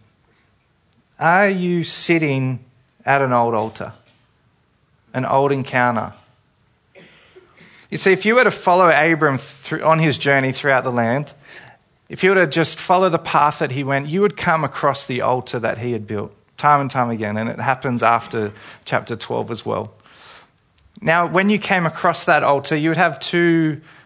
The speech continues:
two options, really. One would be to sit at his altar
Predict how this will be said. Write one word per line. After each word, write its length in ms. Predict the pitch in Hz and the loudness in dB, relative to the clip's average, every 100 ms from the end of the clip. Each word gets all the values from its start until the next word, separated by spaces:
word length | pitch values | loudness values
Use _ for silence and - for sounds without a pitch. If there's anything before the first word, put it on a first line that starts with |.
| _ _ | _ _
two 200 | - 208 | 0 2
options, 400 | 151 - 110 95 | 2 -2 -6 -2
really. 300 | 120 120 135 - _ _ _ _ - - | -2 -2 -4 -10 _ _ _ _ -20 -2
One 320 | 165 196 208 | 2 4 4
would 140 | 185 143 | 2 2
be 160 | 160 | 0
to 100 | 147 | 2
sit 500 | 135 - 190 185 - - | 0 2 2 0 -6 -4
at 160 | 139 | -2
his 240 | 127 147 131 | -2 -2 0
altar 580 | 123 135 139 131 117 | 0 -2 -2 -2 -2